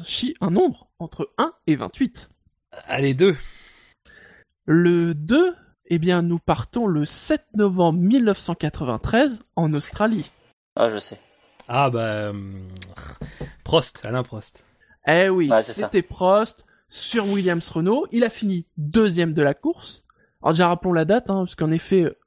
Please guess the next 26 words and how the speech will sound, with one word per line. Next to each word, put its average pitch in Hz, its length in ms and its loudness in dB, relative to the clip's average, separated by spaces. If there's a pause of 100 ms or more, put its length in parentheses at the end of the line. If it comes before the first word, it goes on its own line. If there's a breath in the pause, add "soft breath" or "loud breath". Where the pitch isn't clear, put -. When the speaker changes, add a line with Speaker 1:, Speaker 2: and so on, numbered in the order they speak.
(120)
Speaker 1:
pendant 180 220 4
longtemps, 190 360 2
l'Australie, 180 360 0
c'était 160 240 -4
plutôt 196 480 -2 (140)
la 170 180 2
fin 208 340 -4
de 180 80 -8
saison. 175 320 -6
Ça - 140 -4
devait, 151 220 -2 (100)
Speaker 2:
Ouais. 131 100 -6
Speaker 1:
c'est, 147 160 -2
je 170 100 -6
me 196 60 2
demande 233 180 0
si - 80 -16
c'est 202 100 -12
pas 220 100 -6
la 202 100 -4
dernière 196 440 -2
course - 240 -12
à 196 40 0
Adélaïde 180 400 -2
ou 180 120 -8
l'avant-dernière. 175 720 0